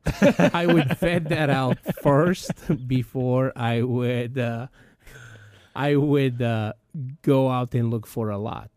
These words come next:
I would know exactly what I can afford to do and what I cannot afford to do. Because once you start building that house,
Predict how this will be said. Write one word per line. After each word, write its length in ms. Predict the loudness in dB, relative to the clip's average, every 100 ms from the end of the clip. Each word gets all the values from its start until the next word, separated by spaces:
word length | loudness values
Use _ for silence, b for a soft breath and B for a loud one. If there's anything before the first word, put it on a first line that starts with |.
| _ -10
I 140 | -4
would 280 | -2 -2 -2
know 180 | -2 -2
exactly 520 | -2 -4 -8 -8 -8
what 180 | -6 -6
I 100 | -6
can 200 | -6 -6
afford 360 | -6 -8 -8 -8
to 140 | -8
do 300 | -6 -6 -6
and 180 | -6 -8
what 160 | -8
I 80 | -8
cannot 340 | -8 -10 -8 -10
afford 380 | -12 -12 -12
to 100 | -12
do. 200 | -14 -14
Because 440 | -10 -10 -6 -6 -4
once 260 | -4 -6 -8
you 60 |
start 360 | -8 -4 -4 -2
building 380 | -4 -2 -2 -4
that 180 | -4
house, 480 | -4 -6 -6 -10 -16